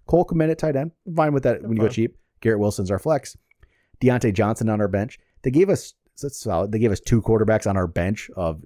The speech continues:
Speaker 1: Dak and Deshaun Watson. I wouldn't have gone two,
Speaker 2: No,
Speaker 1: but
Speaker 2: I hate when
Speaker 1: one's
Speaker 2: they do
Speaker 1: fine.
Speaker 2: that.
Speaker 1: Greg
Speaker 2: I can't
Speaker 1: Dulcich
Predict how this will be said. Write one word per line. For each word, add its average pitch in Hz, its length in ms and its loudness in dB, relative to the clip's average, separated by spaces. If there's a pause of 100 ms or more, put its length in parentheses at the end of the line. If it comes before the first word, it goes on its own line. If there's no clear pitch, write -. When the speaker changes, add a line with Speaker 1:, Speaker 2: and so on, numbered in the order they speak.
Speaker 1:
Dak 92 480 -2
and 92 140 -6
Deshaun 87 320 -4
Watson. 90 400 -4
I - 60 -4
wouldn't 92 200 -4
have 82 60 -10
gone 82 160 -4
two, 120 300 2
Speaker 2:
No, 104 60 -4
Speaker 1:
but 90 100 -2
Speaker 2:
I - 40 -8
hate - 60 -8
when 151 80 -6
Speaker 1:
one's 98 160 -4
Speaker 2:
they 101 60 -2
do 104 80 -2
Speaker 1:
fine. - 20 -6
Speaker 2:
that. 67 180 -10 (560)
Speaker 1:
Greg 120 200 4
Speaker 2:
I - 20 -8
can't 104 220 2
Speaker 1:
Dulcich - 40 -6